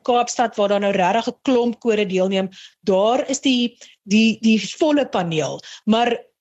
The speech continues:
dieselfde paneel beoordelaars word nietemin reg deur die maand orals gebruik. So, miskien is al vyf nie iewers nie, maar, maar dis nie random verskillende mense nie. Dit is een groepie van vyf.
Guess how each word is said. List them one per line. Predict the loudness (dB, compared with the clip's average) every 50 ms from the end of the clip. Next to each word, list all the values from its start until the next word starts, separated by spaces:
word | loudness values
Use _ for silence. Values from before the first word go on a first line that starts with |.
| _ _
dieselfde | -2 0 0 0 0 -2 0 0 0 -2 0 0 2 2 2 0 -2 -6 _ _ _ _ _ _
paneel | -2 0 0 0 0 0 0 0 0 -2 -2
beoordelaars | -4 -2 0 0 -2 0 0 0 0 2 2 2 2 0 0 -2 -6 -10 -12 _ _ -2
word | 0 0 0 0 0
nietemin | -2 0 0 0 0 2 2 0 -2 -4 -6 _ _ _ _ _ _ _ _ _ _ _ _ _ _ _ _ -2
reg | -2 0 0 0 -2 -2 -4
deur | -4 -2
die | 0 0
maand | 2 2 2 0 0 -2 -4 -2
orals | 0 0 2 2 2 0 -2 -2 -4
gebruik. | -4 -4 -4 -2 -4 -4 -4 -4
So, | -4 0 0 0 0 0 -4 -10 -20 -20 -10 -4
miskien | -4 -2 -2 0 -2 0 0 0 0 0
is | 0 -2 -2 -2 -6 -6 -2
al | 0 0 0
vyf | 0 -4 -4 -4 -2 -2 -4 -6 -6 -4
nie | -2 -2 -2 -2 0 -2
iewers | 0 0 2 0 -2 -2 -4
nie, | -2 0 2
maar, | 2 2 2 0 -2 -4 -8 -20 -20 _ _ -2
maar | 0 0 0 0 0
dis | -4 -4 -4
nie | 0 0 2 2 0 -2 -6 -14 _ _ _ _ -4
random | -4 0 0 0 2 2 2 0 0 -2 -2
verskillende | -4 -6 -6 -6 -2 0 0 0 2 0 0
mense | 0 0 -2 -2 -2 -2 -2
nie. | -4 -4 -2
Dit | -2 -2 0 0
is | 0 -2 -2 -6 -4
een | -2 0 0 2 0 -2
groepie | -2 -4 -4 -2 -2 -4 -2
van | -2 -4 -4
vyf. | -4 -4 -6 -6 -6 -10 -16 -20 -20 -20